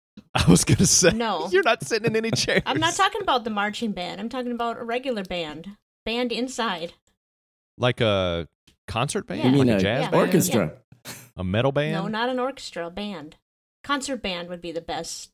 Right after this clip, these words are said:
Speaker 2: description.
Speaker 1: Concert
Speaker 3: Oh, a
Speaker 1: band.
Speaker 3: concert band. Is that so? She was in a
Speaker 1: Do they
Speaker 3: concert.
Speaker 1: have
Speaker 3: They were in a concert band together. They were not in a
Speaker 2: Yes.
Speaker 3: marching band.
Speaker 2: Not a marching band.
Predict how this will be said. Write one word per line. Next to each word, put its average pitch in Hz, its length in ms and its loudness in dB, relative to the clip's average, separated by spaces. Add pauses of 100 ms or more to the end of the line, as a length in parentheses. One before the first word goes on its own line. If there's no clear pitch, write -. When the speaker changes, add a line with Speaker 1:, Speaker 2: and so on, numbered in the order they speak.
Speaker 2:
description. - 480 -8
Speaker 1:
Concert - 60 -8
Speaker 3:
Oh, 156 80 4
a 147 40 4
Speaker 1:
band. 113 120 -4
Speaker 3:
concert 175 300 2
band. 80 240 0
Is 95 60 -2
that 120 200 0
so? 131 140 2
She 139 160 2
was 127 120 2
in 117 60 4
a 107 60 2
Speaker 1:
Do - 140 -4
they 165 100 2
Speaker 3:
concert. 139 60 0
Speaker 1:
have 156 160 2
Speaker 3:
They 117 60 2
were 120 140 2
in 117 80 4
a 113 60 2
concert 113 320 0
band 78 220 -2
together. 71 220 -6
They 98 120 2
were 98 80 2
not 95 120 2
in 90 60 2
a - 40 2
Speaker 2:
Yes. 82 80 2
Speaker 3:
marching 82 280 -2
band. - 220 -10 (540)
Speaker 2:
Not 226 180 0
a 240 40 2
marching 196 360 -4
band. 160 320 -16